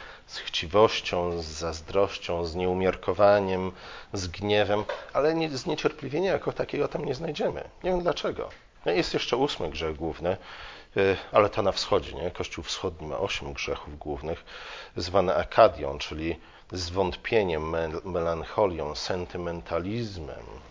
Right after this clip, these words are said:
nie? E, który przejawia się między innymi właśnie brakiem cierpliwości, nie? My na, na Zachodzie jakoś nie zwracamy uwagi na to, że cierpliwość jest tą najważniejszą rzeczą, której powinniśmy się nauczyć w naszej, w naszym życiu, a już przynajmniej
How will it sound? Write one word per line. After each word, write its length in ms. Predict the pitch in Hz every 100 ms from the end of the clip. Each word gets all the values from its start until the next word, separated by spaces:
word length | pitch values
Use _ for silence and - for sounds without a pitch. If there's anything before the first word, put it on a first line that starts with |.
| - - - - -
nie? 160 | 87 110 - - - - -
E, 380 | 101 95 98 98
który 280 | - 143 135
przejawia 440 | - 143 170 196
się 280 | - 104 123
między 320 | 104 117 123
innymi 340 | 120 107 107 117
właśnie 340 | 98 - 101
brakiem 520 | 90 85 80 95 92 95
cierpliwości, 800 | - 104 - 98 104 107 - - -
nie? 140 | 98
My 140 | 120 131
na, 220 | 160 139
na 180 | 135 120
Zachodzie 400 | 120 - 175 165
jakoś 400 | 156 156 - - - - -
nie 160 | 139 143
zwracamy 560 | 131 135 123 - - -
uwagi 420 | 170 - - 92
na 140 | 101
to, 140 | - 127
że 120 | 135 117 -
cierpliwość 640 | - - - 117 147 -
jest 180 | - - - - - - - - - -
tą 120 | 143
najważniejszą 680 | 131 131 135 131 147 - 147
rzeczą, 320 | - - 78
której 200 | - 87
powinniśmy 400 | - 98 101 -
się 160 | - 104
nauczyć 360 | 107 123 92
w 40 | 101
naszej, 380 | 95 - 104 - - - - -
w 20 | 120
naszym 320 | 107 - 110
życiu, 240 | 127 -
a 20 |
już 200 | 107 104 - -
przynajmniej 560 | - 110 120 110 95